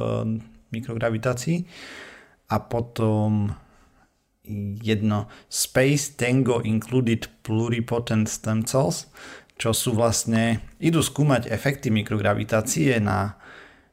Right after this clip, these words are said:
mikrogliu, čo je typ imun-, imunitnej bunky, ktorá sa nachádza v centrálnom nervovom systéme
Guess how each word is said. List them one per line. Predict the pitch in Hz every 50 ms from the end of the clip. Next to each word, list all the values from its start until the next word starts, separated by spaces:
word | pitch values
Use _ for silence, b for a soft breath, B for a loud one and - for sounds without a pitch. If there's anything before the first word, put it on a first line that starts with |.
| B _ -
mikrogliu, | 110 113 113 113 113 113 - - 117 120 113 110 120 123 127 143 196 208 208 - -
čo | - -
je | 110 110 110 107 104 107 107 104 107
typ | - - - 135 135 135
imun-, | - 113 101 104 110 113 117 127
imunitnej | 120 - 117 117 117 120 131 131 - - 110
bunky, | 107 104 107 131 135 - -
ktorá | - - 117 107 104
sa | - - 104
nachádza | 101 - - 127 120 123
v | 110 - -
centrálnom | 104 98 101 107 110 123 127 120
nervovom | 107 98 95 98 117 139 143
systéme | 131 - - 110 - - - 101 104 117 151 143